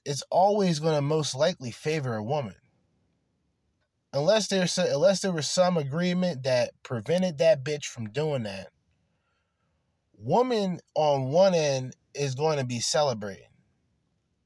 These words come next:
You know, she's going back on the dating apps. She's going back on the cock carousel,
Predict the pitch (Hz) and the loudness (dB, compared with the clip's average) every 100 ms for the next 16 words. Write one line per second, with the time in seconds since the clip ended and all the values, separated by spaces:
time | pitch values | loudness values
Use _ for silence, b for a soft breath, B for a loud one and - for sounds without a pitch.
0 | _ _ _ _ - 135 113 - 180 170 | _ _ _ _ -12 -8 -8 -4 -4 0
1 | 156 117 135 147 156 147 131 123 139 143 | 0 2 0 0 0 -2 -2 -2 -2 0
2 | 143 139 135 - - _ - 165 160 156 | 0 0 0 -6 -16 _ -10 -8 -2 0
3 | 131 123 135 135 123 - 131 127 135 127 | 0 0 0 -2 -6 -2 -2 0 0 0
4 | 120 117 110 107 113 | -2 -4 -2 -4 -6